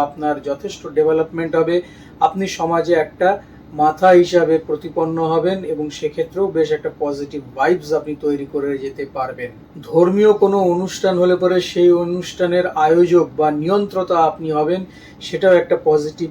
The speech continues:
দিক। এছাড়াও আপনার মার্কেটে যদি আগামী, মানে, বিগত দিনের কোনো রকম টাকা পয়সা আটকে গিয়ে থাকে, সেই টাকাও কিন্তু আপনার উদ্ধার হবে। হয়তো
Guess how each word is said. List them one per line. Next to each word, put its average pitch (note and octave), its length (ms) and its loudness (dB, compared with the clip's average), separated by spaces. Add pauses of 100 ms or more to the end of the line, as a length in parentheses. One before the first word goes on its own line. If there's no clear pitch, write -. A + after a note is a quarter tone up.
(140)
দিক। F3+ 180 -4 (480)
এছাড়াও F3+ 440 6 (380)
আপনার F3+ 360 2
মার্কেটে E3 560 0
যদি E3 180 2 (220)
আগামী, E3 320 -2 (240)
মানে, D3+ 200 -4
বিগত F3 240 2 (140)
দিনের E3+ 280 -2
কোনো E3+ 220 -4
রকম E3+ 180 -2 (120)
টাকা D#3+ 240 0
পয়সা D#3+ 240 0 (120)
আটকে - 220 -6 (160)
গিয়ে E3 280 0
থাকে, D#3 220 -4 (140)
সেই F3 160 -4 (120)
টাকাও F#3 360 2
কিন্তু E3 200 -10 (100)
আপনার D3+ 220 -6 (100)
উদ্ধার D#3 360 0
হবে। E3 160 2 (400)
হয়তো F#3+ 220 4